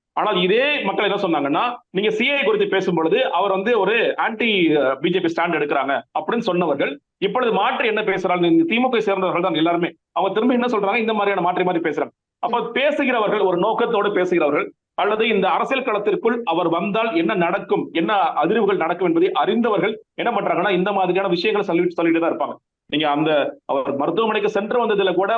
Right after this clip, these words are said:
ஒரு வீடியோ, ஒரு, ஒரு அம்மா வந்து இயல்பாக தன்னுடைய குறைகளை சொல்ல வந்த அம்மா கூட யாரோ ஒரு நிர்வாகி வந்து கால்ல விழ வச்சார் அப்படிங்கிற பொய்யான வீடியோக்களை நீங்க பரப்பிட்டு தான் இருக்கிறாங்க. நீங்க அனிதா அவர்கள் சொன்ன ஒரு விஷயத்தை திருத்து பயண-,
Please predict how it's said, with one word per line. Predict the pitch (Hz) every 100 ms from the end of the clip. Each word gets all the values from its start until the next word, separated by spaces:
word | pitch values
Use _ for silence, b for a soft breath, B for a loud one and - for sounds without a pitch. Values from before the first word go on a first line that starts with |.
| 208
ஒரு | 190 208
வீடியோ, | 214 185
ஒரு, | 170 165
ஒரு | 165 156
அம்மா | 202 196
வந்து | 190 185
இயல்பாக | 196 220 208 202 214
தன்னுடைய | 185 180 170 170
குறைகளை | 196 208 185
சொல்ல | 180 190
வந்த | 170 165
அம்மா | 175 156
கூட | 208 226 _ - 208
யாரோ | 202 220
ஒரு | 202 190
நிர்வாகி | 208 226 190
வந்து | 190 190
கால்ல | 202 190
விழ | 185
வச்சார் | 180 185
அப்படிங்கிற | 156 190 202 190
பொய்யான | 190 208 214
வீடியோக்களை | 196 190 180 185
நீங்க | 170 165
பரப்பிட்டு | 165 170 160
தான் | 160
இருக்கிறாங்க. | 143 139 135 165 _ _ -
நீங்க | 185 190 175
அனிதா | 220 240 220
அவர்கள் | 202 185 185
சொன்ன | 196 180
ஒரு | 165
விஷயத்தை | 165 190 208 214
திருத்து | 247 240 240
பயண-, | 196 196